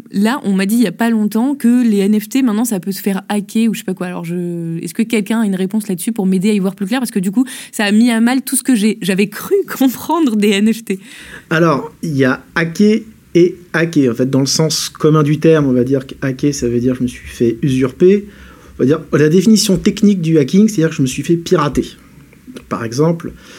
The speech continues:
Speaker 2: alors, flash forward, un N F T, comme n'importe quelle crypto-monnaie, ça se stocke dans un portefeuille, dans ce qu'on appelle un wallet dans le langage, euh, qui est une espèce de petit coffre-fort.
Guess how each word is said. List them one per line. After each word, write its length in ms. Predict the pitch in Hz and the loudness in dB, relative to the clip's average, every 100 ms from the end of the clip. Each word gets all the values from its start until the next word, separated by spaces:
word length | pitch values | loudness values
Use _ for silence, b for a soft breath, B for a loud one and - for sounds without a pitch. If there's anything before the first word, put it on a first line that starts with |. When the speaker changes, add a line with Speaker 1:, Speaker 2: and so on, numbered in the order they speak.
| B B - - 143 | B B -20 -8 -2
Speaker 2:
alors, 260 | 127 123 - - - - | -2 -2 -12 -20 -20 -6
flash 200 | 131 113 | -4 -2
forward, 420 | 139 147 170 170 170 | 0 2 4 2 2
un 100 | 151 | 2
N 180 | 156 156 | 2 0
F 120 | - | 0
T, 260 | 196 196 196 | 2 4 2
comme 220 | 170 139 | 2 2
n'importe 320 | 151 151 - | 2 -2 -4
quelle 120 | 147 | -4
crypto-monnaie, 720 | 147 139 - 135 143 165 185 | -2 -6 -2 2 2 4 2
ça 160 | 185 147 | 0 -4
se 160 | - 131 | -4 -4
stocke 400 | - 165 170 - - - | 0 0 0 -6 -18 -10
dans 220 | 120 135 | -6 -4
un 60 | 131 | -4
portefeuille, 440 | 165 143 120 110 | -4 -4 -4 -6
dans 80 | 113 | -8
ce 80 | - | -12
qu'on 100 | - | -10
appelle 200 | 135 127 | -2 0
un 40 | |
wallet 300 | 123 123 110 - | 2 2 -2 -6
dans 60 | |
le 80 | 113 | -12
langage, 440 | 107 113 139 165 - B B B B - | -12 -6 -4 -4 -8 B B B B -4
euh, 300 | 120 120 117 | 0 2 0
qui 220 | 117 131 | -2 0
est 220 | 131 - | 0 -2
une 160 | 127 123 | -2 -2
espèce 280 | 120 - 123 | -2 0 0
de 60 | |
petit 180 | 127 - | -2 -2
coffre-fort. 800 | 160 127 120 110 123 143 165 151 | 0 0 -2 -2 0 2 2 -2